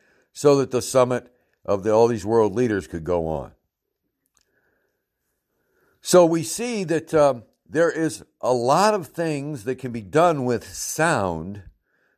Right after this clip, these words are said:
that we are unaware of in our common knowledge. And unless you're a scientist, there's a lot of things that we just don't understand. But we can understand this.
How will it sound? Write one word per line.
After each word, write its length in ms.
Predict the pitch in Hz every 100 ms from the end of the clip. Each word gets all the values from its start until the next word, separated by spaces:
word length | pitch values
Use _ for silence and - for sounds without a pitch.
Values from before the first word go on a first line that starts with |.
| _
that 200 | 117 117
we 340 | 113 120 92 73 _ _ _ _ -
are 180 | 127 113
unaware 640 | 135 147 110 104 131 139 90
of 300 | 85 87 -
in 160 | 90 98
our 280 | 95 87 73 _ _ _ _ _ _ _ _
common 420 | 139 135 107 92
knowledge. 640 | 107 117 78 65 - - _ _ _ _ _ _ _
And 140 | 98 107
unless 380 | 113 135 135 131
you're 160 | 117
a 40 | 101
scientist, 840 | - 143 135 113 - 127 - - _ _ _ _ -
there's 240 | 123 147
a 60 | 131
lot 300 | 123 147 233
of 140 | 311
things 420 | - 95 90 104 -
that 120 | 90
we 160 | 104
just 300 | 90 87 80
don't 200 | 82 78
understand. 640 | 76 69 67 - 110 62 50 _ _ _ _ _ - -
But 120 | 147
we 140 | 170 202
can 180 | 226
understand 640 | 226 208 180 - 190 170 131
this. 560 | 196 98 - - -